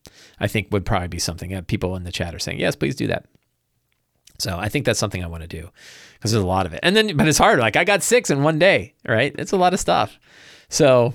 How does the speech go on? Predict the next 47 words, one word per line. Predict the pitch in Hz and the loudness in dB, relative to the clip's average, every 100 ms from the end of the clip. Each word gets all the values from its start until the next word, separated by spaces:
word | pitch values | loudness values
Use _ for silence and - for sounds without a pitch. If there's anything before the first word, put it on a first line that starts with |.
| - | -2
yeah, | 135 113 | 0 2
I | 90 | 0
bought, | 120 123 113 - | 0 2 0 -2
I | |
bought | 113 110 - | -2 -2 -2
a | - | -4
lot | 104 101 | -2 -2
of | 92 | -4
things. | 92 80 - - - | -6 -8 -12 -16 -2
So | - 196 | 4 6
I | 180 | 6
just, | 196 220 - | 4 2 2
I'm | 170 | 0
just | 185 - | 2 2
fascinated | 143 117 120 95 90 | 2 2 -2 -2 -4
by | 82 | -6
that | 78 - | -10 -12
stuff. | - - - | -10 -12 -6
I'm | 120 | -6
fascinated | - 151 143 156 123 | 0 0 2 2 2
by | 107 | 0
the | 98 | -2
quality | - 160 170 170 160 | 2 4 6 6 4
of | 127 | 2
the | |
material | 120 110 135 123 117 | 0 0 2 4 4
that | 104 | 0
we're | 98 | -2
getting | 98 104 98 | -2 0 -2
from | 98 | -4
a | 95 | -6
lot | 92 | -6
of | 92 | -6
different | 87 90 | -6 -6
publishers. | 87 87 95 | -6 -8 -6
And | 107 | -2
I | 127 | 2
would | 135 | 2
say | 123 123 | 2 2
that | 113 | 2
it | 113 | 0
looks | 127 | 0
like | 113 | 2
both | 104 117 | 2 0
those | 104 101 | 0 -2
publishers, | 98 95 92 | -4 -6 -10
Loresmith | 90 117 123 - 113 101 | -2 0 0 0 -4 -4